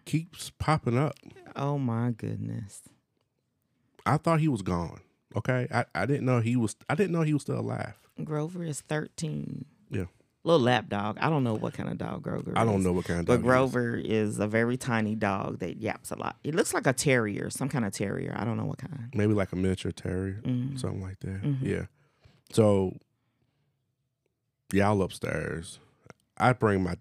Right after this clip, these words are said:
Speaker 1: I bring my tablet this time.
Speaker 2: Mm-hmm.
Speaker 1: And I'm just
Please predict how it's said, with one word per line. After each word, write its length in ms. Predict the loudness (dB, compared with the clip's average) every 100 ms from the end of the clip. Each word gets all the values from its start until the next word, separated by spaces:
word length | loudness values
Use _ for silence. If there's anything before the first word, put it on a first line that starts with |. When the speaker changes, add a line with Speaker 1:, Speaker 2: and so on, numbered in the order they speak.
| 0
Speaker 1:
I 100 | 2
bring 240 | 2 0
my 80 | -2
tablet 420 | -4 -2 -2 -6 -10
this 160 | -10
time. 360 | -8 -8 -8 -10 -4
Speaker 2:
Mm-hmm. 280 | -4 -2 -6 -8 -14 _ _ _ _ _ _ -2
Speaker 1:
And 360 | -2 0 -2
I'm 160 | -2 -2
just 360 | -2 -4 -8